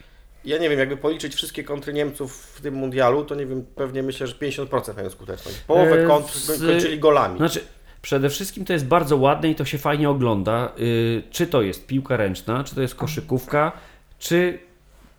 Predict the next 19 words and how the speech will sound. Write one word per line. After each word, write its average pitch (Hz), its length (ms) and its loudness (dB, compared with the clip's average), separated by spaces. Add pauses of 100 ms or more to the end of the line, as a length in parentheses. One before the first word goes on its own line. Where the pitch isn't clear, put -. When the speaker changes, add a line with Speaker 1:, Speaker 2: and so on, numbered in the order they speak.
Speaker 2:
piłka 143 340 -2
nożna 143 340 0
w - 200 -14
takim 156 360 0
wykonaniu, 127 440 -2
bo 90 80 -8
to 120 100 -6
się 123 200 -4
bardzo 131 420 0
rzadko 120 280 -6
zdarza, 104 460 -2 (360)
żeby 123 480 0 (300)
przy 120 160 -10
pomocy, 131 640 0
y, 117 160 0 (180)
nóg 127 420 -2 (220)
rozegrać 135 580 -2 (140)
tak 165 340 -6
niesamowicie 131 880 0